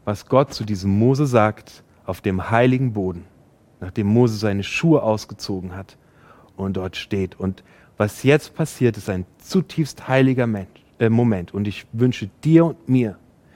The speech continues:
dass wir diesen Moment auch einfach miterleben. Und der Herr sprach: "Ich habe das Elend meines Volkes in Ägypten gesehen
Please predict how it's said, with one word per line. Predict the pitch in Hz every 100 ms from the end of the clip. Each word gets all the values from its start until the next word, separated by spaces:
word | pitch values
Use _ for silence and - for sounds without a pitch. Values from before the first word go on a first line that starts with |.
| - _
dass | 101 -
wir | 92 _ -
diesen | 180 165
Moment | 180 170 127 95 - - _ _ _ _ _ _ _ _ -
auch | 120 117 - -
einfach | 127 131 - 110
miterleben. | 104 110 139 - 107 98 95 - - _ _ _ _ _ _ _ _ _ _ _ _ _ _ - - -
Und | 123 120
der | 117
Herr | 101 143 143
sprach: | 135 - - 117 104 92 - _ _ _ _ _ _ _ - _ _ _ _ - _ _ _ -
"Ich | -
habe | 147 156
das | 139 127 - -
Elend | 156 170 170 -
meines | 147 151 151
Volkes | - - 123 123 - 147 - - -
in | 127 -
Ägypten | 120 _ 156 143 _ - 120
gesehen | 123 98 110 98